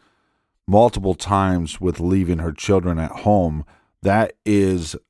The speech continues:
a, a schedule, or that's a routine that other individuals would know in the family, so,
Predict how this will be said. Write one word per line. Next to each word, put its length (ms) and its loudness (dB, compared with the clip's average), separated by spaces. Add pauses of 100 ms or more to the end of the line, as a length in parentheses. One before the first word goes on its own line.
a, 320 -4
a 120 -6
schedule, 800 2
or 160 -2
that's 260 -4
a 60 2
routine 800 0 (380)
that 200 -2
other 400 2
individuals 960 0
would 160 0
know 400 2
in 80 -2
the 80 -6
family, 560 0
so, 400 -2